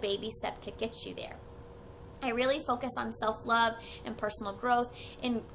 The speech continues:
taking care of who you are so that you can become the person you are meant to be. When I started my journey, you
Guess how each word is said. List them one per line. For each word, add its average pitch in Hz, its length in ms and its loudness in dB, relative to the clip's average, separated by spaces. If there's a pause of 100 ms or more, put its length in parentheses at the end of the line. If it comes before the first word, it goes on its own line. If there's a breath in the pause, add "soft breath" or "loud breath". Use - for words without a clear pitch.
(300)
taking 285 440 0
care 254 240 0
of 226 200 -4 (120)
who 269 260 0 (140)
you 233 240 2 (100)
are 240 400 6 (200 loud breath)
so 277 120 -4
that 262 80 -4
you 277 140 0
can 269 180 0
become 320 460 4
the 330 60 2
person 247 360 0
you 220 100 0
are 196 120 0
meant 190 240 -6
to - 100 -8
be. - 160 -8 (640 loud breath)
When 254 140 6
I 247 80 8
started 233 400 4
my 226 180 2
journey, 190 340 -4
you 208 100 -8